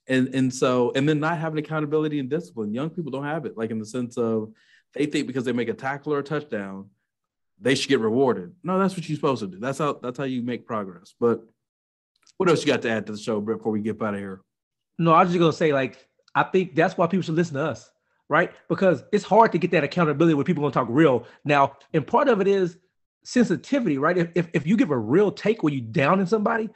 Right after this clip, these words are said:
Speaker 2: <gasps> he may need to be fired. He said he's not good. He said that kid has a bad atti-, like, a lot of that, like, we ain't gotta worry about that, right? We, we gonna, I'm gonna tell you the truth about a kid. If he's bad, if he sucks, he got bad, whatever, we gonna do it, right?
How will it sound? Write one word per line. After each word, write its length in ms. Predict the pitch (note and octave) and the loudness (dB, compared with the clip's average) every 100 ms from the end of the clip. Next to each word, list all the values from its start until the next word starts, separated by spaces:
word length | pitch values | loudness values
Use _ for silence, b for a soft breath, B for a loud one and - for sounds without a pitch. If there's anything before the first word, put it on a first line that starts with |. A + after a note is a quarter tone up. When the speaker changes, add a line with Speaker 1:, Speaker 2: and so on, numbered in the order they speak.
| - | -4
Speaker 2:
<gasps> 560 | C4+ B3 D#3+ C#3 _ _ | 0 0 -2 -4 _ _
he 180 | E3 | -2
may 120 | E3 C#3 | 0 0
need 140 | C3 | -2
to 60 | B2 | -2
be 100 | A2+ | -2
fired. 380 | - E3+ D3 | 2 2 2
He 120 | B2 F#3+ | 2 0
said 220 | D#3+ B2 | -2 -4
he's 280 | F3 D3 C3 | -4 -4 -2
not 280 | D3+ C3+ | -4 -4
good. 300 | A#2 F3+ C#3+ | 2 2 2
He 120 | A2 A3 | 0 -2
said 260 | F3 C3 | -2 -4
that 220 | F#3 G3 - | -2 -2 0
kid 340 | E3 D3 - B - | 0 0 -2 B -4
has 180 | E3 | -2
a 60 | C3 | -2
bad 300 | A#2+ E3 D#3 | -2 -2 0
atti-, 200 | F3 E3+ b b - | 0 0 b b -2
like, 180 | F3+ - | -2 -2
a 60 | C#3+ | -2
lot 200 | F#3+ A3 | 0 2
of 60 | |
that, 260 | F3 D#3 - D#3 | 0 -2 -4 -4
like, 180 | D#3 - _ | -4 -6 _
we 100 | G3+ | 4
ain't 80 | G#3 | 4
gotta 100 | D#3 | 4
worry 100 | C#3 | 2
about 180 | G#2 F#2+ | 0 -4
that, 120 | F#2+ | -6
right? 240 | G2+ C3 - - | -4 -4 -6 -2
We, 180 | F#3 | 0
we 120 | D#3 G#3+ | 2 2
gonna, 180 | F#3 - | 2 2
I'm 80 | G3+ | 0
gonna 80 | |
tell 100 | A3+ | 2
you 60 | D#3 | 0
the 80 | A#2 | -2
truth 280 | - F#3+ F3+ | -2 -2 2
about 200 | F3+ E3+ | 2 0
a 40 | |
kid. 220 | F3+ F3+ | 2 4
If 80 | E3 | 4
he's 120 | A2+ | -2
bad, 300 | A2 D#3 F#3+ D3+ | 0 2 4 0
if 80 | - | -4
he 80 | |
sucks, 300 | - F#3 F#3 | -4 0 2
he 80 | E3 | 2
got 140 | D3 B2 | 2 0
bad, 120 | D3+ | -2
whatever, 300 | D#3 A#3+ E3 | 2 2 2
we 120 | B2 | 0
gonna 180 | F#3+ C#3+ | -2 0
do 140 | F#3 D#3+ | 2 2
it, 40 | |
right? 220 | C3+ C#3+ | 2 -2